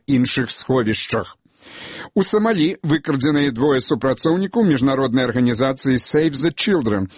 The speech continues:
якая абараняе правы дзяцей па ўсім свеце. Паводле папярэдняй інфармацыі, адзін з выкрадзеных з'яўляецца грамадзянінам Вялікай Брытаніі, а другі яго каліга самалійскага паходжання.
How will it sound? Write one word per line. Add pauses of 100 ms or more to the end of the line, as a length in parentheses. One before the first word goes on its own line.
(120)
якая
абараняе
правы
дзяцей
па
ўсім
свеце.
Паводле
папярэдняй
інфармацыі, (220)
адзін
з
выкрадзеных
з'яўляецца
грамадзянінам
Вялікай
Брытаніі, (160)
а
другі
яго
каліга (180)
самалійскага
паходжання.